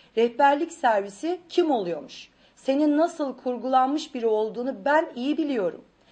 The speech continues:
Sen kim oluyorsun? Sen ne sanıyorsun kendini? Kalıbına bak, kalıbına bakan da seni adam sanır."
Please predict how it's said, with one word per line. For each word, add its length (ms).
Sen 360
kim 240
oluyorsun? 500
Sen 480
ne 160
sanıyorsun 580
kendini? 540
Kalıbına 600
bak, 300
kalıbına 520
bakan 380
da 80
seni 280
adam 440
sanır." 460